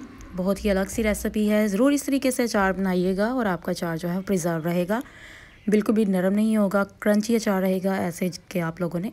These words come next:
आज ही इसको डाला है। तो मसाले देख लेते हैं इसमें कौन कौन से मैंने यूज़ किए हैं।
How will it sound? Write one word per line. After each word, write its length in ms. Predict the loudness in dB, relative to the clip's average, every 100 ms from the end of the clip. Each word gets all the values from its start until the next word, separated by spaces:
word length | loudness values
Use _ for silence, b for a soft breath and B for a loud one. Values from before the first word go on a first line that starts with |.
| -4
आज 240 | -4 -2 -4
ही 60 |
इसको 200 | -4 -4
डाला 220 | -4 -2
है। 140 | -4 -4 B B B B -20 -8 -2
तो 240 | 0 0
मसाले 400 | -2 -2 0 0
देख 220 | 0 0
लेते 200 | -2 0
हैं 120 | -2
इसमें 200 | -2 -4 -2
कौन 140 | -2
कौन 140 | -2
से 100 | -4
मैंने 140 | -2 0
यूज़ 240 | 0 -2
किए 180 | -4 -2
हैं। 220 | -2 -2